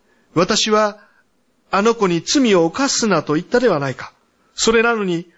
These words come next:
お前たちは聞き入れなかった。だから今、彼の血の報いを受けているのだ」とも語っています。このことを通して、ルベンは兄弟たちに過去のヨセフへの罪の深刻さを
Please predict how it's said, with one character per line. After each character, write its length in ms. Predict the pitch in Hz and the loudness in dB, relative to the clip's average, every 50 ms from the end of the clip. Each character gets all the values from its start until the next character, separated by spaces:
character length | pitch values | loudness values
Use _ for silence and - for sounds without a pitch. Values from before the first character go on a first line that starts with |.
| _ _ _ - | _ _ _ -2
お 80 | 185 | 0
前 160 | 175 180 180 | 0 0 0
た 100 | 175 175 | 0 -2
ち 120 | 147 - 170 | -2 0 0
は 100 | 156 151 | -2 -2
聞 180 | - - - | -4 -8 -10
き 80 | - - | -4 -2
入 120 | 226 220 214 | 0 2 2
れ 60 | 208 | 2
な 100 | 208 190 | 0 0
か 80 | - 147 | -4 -6
っ 100 | - - | -10 -10
た。 180 | - 120 - _ _ _ _ _ _ - 160 | -16 -18 -18 _ _ _ _ _ _ -8 -4
だ 140 | 190 220 196 | -4 -2 -2
か 80 | 202 | -2
ら 100 | 180 185 | -2 -2
今、 340 | 214 214 208 175 143 135 - _ _ _ _ _ _ _ - | -2 -2 -2 -2 -2 -4 -8 _ _ _ _ _ _ _ -6
彼 220 | - 175 170 160 | -4 -2 0 0
の 120 | 151 143 135 | -2 -2 -4
血 120 | - - | -4 -2
の 140 | 156 156 151 | -2 -2 0
報 240 | 156 151 - 214 208 | -2 -2 -2 -2 -2
い 100 | 175 151 | 0 2
を 60 | 156 | 0
受 180 | 190 185 233 220 | 0 0 -2 -4
け 20 | |
て 140 | - 170 147 | -2 -2 -4
い 80 | 143 | -2
る 100 | 139 160 | -2 -2
の 140 | 156 147 135 | -2 -2 -2
だ」 220 | 127 131 123 123 _ _ _ _ _ - | -4 -6 -6 -8 _ _ _ _ _ -4
と 100 | - 262 | -2 -2
も 60 | 202 | -2
語 240 | 151 - 143 139 143 | -2 -4 -4 -6 -6
っ 40 | - | -6
て 200 | _ - 160 151 | _ -4 -2 -2
い 60 | 147 | -2
ま 80 | 151 | -2
す。 260 | - - - - - _ _ _ _ - - _ _ _ _ - - - - - - - | -4 -6 -8 -8 -12 _ _ _ _ -20 -20 _ _ _ _ -20 -20 -20 -20 -20 -12 -6
こ 120 | - 196 | -2 0
の 80 | 190 180 | 0 2
こ 80 | 196 190 | 2 2
と 100 | 190 175 | 0 0
を 60 | 156 | 0
通 180 | - 220 208 | 0 0 0
し 100 | 170 - | 0 -2
て、 260 | - 160 143 135 - _ _ _ _ _ _ _ - | -4 -4 -6 -6 -8 _ _ _ _ _ _ _ -4
ル 120 | 151 175 175 | -2 0 2
ベ 100 | 180 160 | 2 0
ン 120 | 151 143 | -2 -2
は 280 | 139 147 151 143 - _ _ _ _ | -2 -2 -4 -4 -8 _ _ _ _
兄 120 | - 233 226 | 0 2 2
弟 220 | 202 175 156 151 | 2 2 2 0
た 120 | 156 151 | -2 -4
ち 120 | - - 165 | -4 -2 0
に 260 | 156 151 151 147 - _ _ _ _ _ _ _ _ _ _ _ | 0 0 -2 -2 -6 _ _ _ _ _ _ _ _ _ _ _
過 180 | - - 220 - | -4 -4 -2 -2
去 140 | - 185 160 | -2 -2 0
の 300 | 156 160 160 147 147 _ _ _ - | 0 0 0 -2 -4 _ _ _ -2
ヨ 120 | 160 190 220 | 0 0 2
セ 200 | - 196 180 160 | 2 0 -2 -2
フ 200 | - - 170 180 | 0 0 0 2
へ 100 | 196 202 | 2 2
の 240 | 185 147 127 - _ _ _ _ _ | 0 -2 -4 -6 _ _ _ _ _
罪 340 | - - 247 277 240 202 170 | -4 0 2 2 2 2 2
の 300 | 175 202 190 147 131 - _ _ | 2 2 2 0 -2 -6 _ _
深 420 | - - - - 254 262 277 277 | -6 -2 -2 0 0 0 -2 -2
刻 260 | 262 - 262 254 - - | -2 -2 -4 -2 -2 -4
さ 200 | - - 214 214 | -4 -2 0 2
を 320 | 254 254 202 160 - _ | 2 2 2 0 -4 _